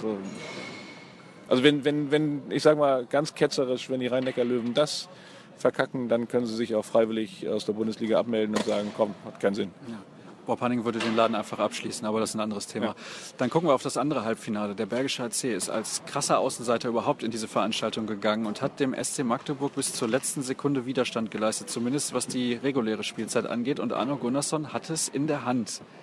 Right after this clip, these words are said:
Speaker 1: Ja.
Speaker 2: Der Dreher da an Yannick Rehn vorbei. Die haben vorher gesagt, sie haben diese neuen Bälle bekommen, die sind ein bisschen anders als vorher und die haben alle behauptet,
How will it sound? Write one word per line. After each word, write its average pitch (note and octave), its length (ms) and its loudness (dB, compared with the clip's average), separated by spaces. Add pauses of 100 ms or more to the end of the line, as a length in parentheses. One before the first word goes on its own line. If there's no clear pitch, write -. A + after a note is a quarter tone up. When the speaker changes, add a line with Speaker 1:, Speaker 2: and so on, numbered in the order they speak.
(120)
Speaker 1:
Ja. B2+ 120 -2
Speaker 2:
Der A#2+ 120 -2
Dreher A#2+ 320 4
da C#3 200 4
an B2+ 100 2
Yannick C3 340 -2
Rehn C3+ 120 2
vorbei. C3+ 440 2 (420)
Die A#2+ 120 0
haben F#3+ 180 2
vorher G3+ 300 0
gesagt, D#3 420 2 (220)
sie - 160 -4
haben E3 120 4
diese D#3 160 0
neuen C#3 300 4
Bälle C#3+ 220 2
bekommen, G3+ 340 2
die G3+ 80 -2
sind E3 160 -2
ein D3+ 60 -4
bisschen C#3 240 0
anders D3+ 260 0
als - 160 -2
vorher F#3+ 240 2
und E3 120 -4
die C#3+ 100 -2
haben F#3 240 2
alle A#3 340 2
behauptet, E3 540 0